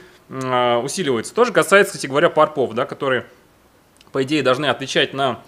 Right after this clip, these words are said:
а, процесс поломки Д Н К, но если мы сир-, если ломаются сирты, уменьшаются, то получается больше активных форм кислорода. Больше активных форм кислорода, получается больше поломки Д Н К. Соответственно, это усиливает парп,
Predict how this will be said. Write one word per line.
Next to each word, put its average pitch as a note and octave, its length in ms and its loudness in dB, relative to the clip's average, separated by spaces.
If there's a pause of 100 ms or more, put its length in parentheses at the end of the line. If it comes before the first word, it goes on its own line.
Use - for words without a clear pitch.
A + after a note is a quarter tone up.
(340)
а, A#2+ 220 -2
процесс D3+ 400 -4 (180)
поломки E3 300 -2
Д C#3+ 80 -4
Н F3+ 120 -4
К, B3 200 4
но D3 400 0
если E3+ 220 -8
мы E3 100 -4
сир-, F3 260 -6
если F3+ 220 -4
ломаются E3 400 -2
сирты, A#3 420 -8 (180)
уменьшаются, C#3 440 -2
то F3+ 120 -6
получается E3+ 420 -2
больше F3 180 -4
активных D#3+ 240 -10
форм D3 140 -6
кислорода. B2+ 420 -4 (300)
Больше F3 180 0
активных F#3 220 -2
форм F#3 180 0
кислорода, G3+ 400 2
получается C#3+ 380 -4
больше F3+ 200 -4
поломки D#3 280 -2
Д D3 80 -2
Н D#3+ 100 -6
К. A#2+ 300 -2 (360)
Соответственно, F3 720 0
это F3 200 -2
усиливает F3 600 -2
парп, B3+ 300 2